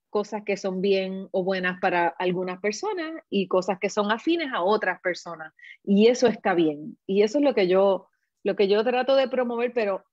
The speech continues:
no te voy a mentir que no tuve que pasar por la escuelita de mejor, peor, ah,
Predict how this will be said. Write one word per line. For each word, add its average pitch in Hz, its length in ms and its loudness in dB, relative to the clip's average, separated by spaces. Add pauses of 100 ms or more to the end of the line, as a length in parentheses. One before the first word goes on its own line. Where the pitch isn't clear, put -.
(260)
no 208 260 -4
te 240 60 0
voy 269 140 2
a 285 80 -4
mentir 233 580 -8 (680)
que 202 140 -2
no 196 180 -4
tuve 220 220 4
que 240 120 0
pasar 240 340 -2
por 240 120 0
la 240 100 0
escuelita 226 840 -2
de 180 560 -2 (300)
mejor, 214 480 0
peor, 233 600 4 (300)
ah, 262 400 0